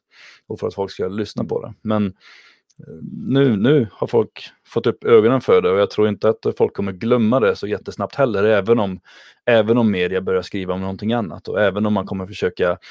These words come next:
Speaker 1: förklara att det är ingen fara, för att de har nämligen haft femtio år på sig att bygga upp det här, <laughs> så, så, så kommer folk tycka att det här är jävligt obehagligt. Alltså, det här är ju inte bekvämt. Du,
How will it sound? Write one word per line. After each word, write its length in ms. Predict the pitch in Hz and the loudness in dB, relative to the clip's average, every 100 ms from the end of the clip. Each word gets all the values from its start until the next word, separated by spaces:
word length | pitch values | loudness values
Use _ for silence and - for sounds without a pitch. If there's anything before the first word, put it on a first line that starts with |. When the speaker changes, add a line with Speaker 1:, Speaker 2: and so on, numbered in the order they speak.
| - - - _ - | -20 -20 -20 _ -12
Speaker 1:
förklara 400 | - 95 80 90 | 0 2 4 0
att 140 | - | -2
det 100 | 101 | -2
är 60 | 98 | 0
ingen 200 | 98 87 | -2 -2
fara, 480 | - 104 90 110 98 | 2 4 6 4 2
för 120 | 92 | -2
att 80 | 92 | -2
de 160 | 92 | -2
har 80 | 107 | 0
nämligen 340 | 101 98 95 | -2 -4 -6
haft 280 | 92 92 - | -6 -8 -4
femtio 380 | 107 92 87 110 | -2 -2 -2 2
år 180 | 127 117 | 4 4
på 180 | - - | 0 -4
sig 120 | 98 | -2
att 60 | |
bygga 220 | 90 95 107 | -2 2 2
upp 180 | - | 2
det 80 | 110 | -2
här, 160 | 90 95 - - - | -2 -4 -14 -20 -20
<laughs> 340 | _ - - | _ -16 -12
så, 220 | 110 117 104 | -2 -2 2
så, 340 | 117 101 92 _ - - | 4 4 4 _ -20 -12
så 160 | 104 | -8
kommer 280 | 104 98 95 | -2 -2 -2
folk 220 | 92 95 | -2 -4
tycka 260 | - 95 104 | -4 -6 -4
att 80 | - | -4
det 60 | |
här 140 | 101 110 | -8 -6
är 40 | |
jävligt 640 | 117 95 85 - 104 - 113 | -6 -8 -10 -8 -10 -10 -14
obehagligt. 680 | 123 107 110 104 76 - | -6 -2 0 0 -2 -8
Alltså, 140 | 101 107 | -6 0
det 100 | 107 | 2
här 140 | 113 | 4
är 40 | 117 | 4
ju 80 | 123 | 0
inte 200 | 110 98 | -2 -6
bekvämt. 580 | 104 - 127 82 87 - | -8 -2 -2 -2 -4 -10
Du, 280 | 107 - | -12 -12